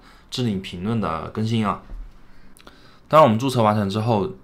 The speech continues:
最方便的话还是，呃，下载它的A P P来用嘛，点击它这个图标，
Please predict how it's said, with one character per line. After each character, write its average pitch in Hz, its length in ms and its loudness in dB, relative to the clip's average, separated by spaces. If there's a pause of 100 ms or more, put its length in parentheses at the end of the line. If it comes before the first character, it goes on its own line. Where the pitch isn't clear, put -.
最 127 140 0
方 123 180 2
便 123 120 -2
的 98 80 2
话 95 100 -4
还 87 240 -10
是， 98 400 -4 (380)
呃， 92 420 -2
下 117 240 0
载 95 80 0
它 87 120 -4
的 - 100 -2
A 107 60 -4
P 113 100 -2
P 117 180 -4
来 110 120 0
用 85 120 -8
嘛， 80 120 -14 (100)
点 87 160 -6
击 104 100 -6
它 113 140 0
这 117 100 0
个 95 200 0
图 - 160 -14
标， 107 280 -2